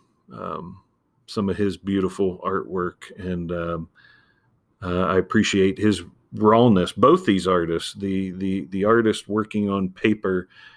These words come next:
and the artist working with music, just their raw feelings, their raw emotion about walking through this. And so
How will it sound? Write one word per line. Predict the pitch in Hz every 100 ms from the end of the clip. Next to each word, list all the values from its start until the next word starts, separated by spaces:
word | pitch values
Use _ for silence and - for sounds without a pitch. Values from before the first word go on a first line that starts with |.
| _
and | 95
the | 95
artist | 95 98 95 90 -
working | 98 92 95
with | 92 90
music, | 95 95 90 87 -
just | 92 -
their | - 90
raw | 85 87 101 101 98
feelings, | - 101 98 95 90 82
their | 90 90
raw | 87 98 104 104 98
emotion | 98 98 101 - - 92 92
about | 87 95 95 - - - - _
walking | 101 104 - 101
through | - 110 113 95
this. | - - - - _ _ _ _ _ - - - -
And | 98
so | 87 110 104 95 85